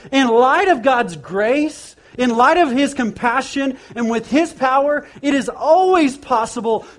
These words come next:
to redeem a horrifying situation and make it holy. You say, "What do you, what do you mean by that?"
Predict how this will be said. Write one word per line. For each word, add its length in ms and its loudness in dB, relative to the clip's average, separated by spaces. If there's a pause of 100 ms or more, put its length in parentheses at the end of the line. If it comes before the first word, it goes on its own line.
to 100 0
redeem 580 2
a 220 -2
horrifying 960 2
situation 960 -4 (240)
and 180 -10
make 280 -8
it 200 -10
holy. 840 -8 (1600)
You 100 -8
say, 120 0
"What 140 0
do 60 4
you, 160 2
what 160 0
do 40 2
you 100 0
mean 440 0
by 160 2
that?" 300 -2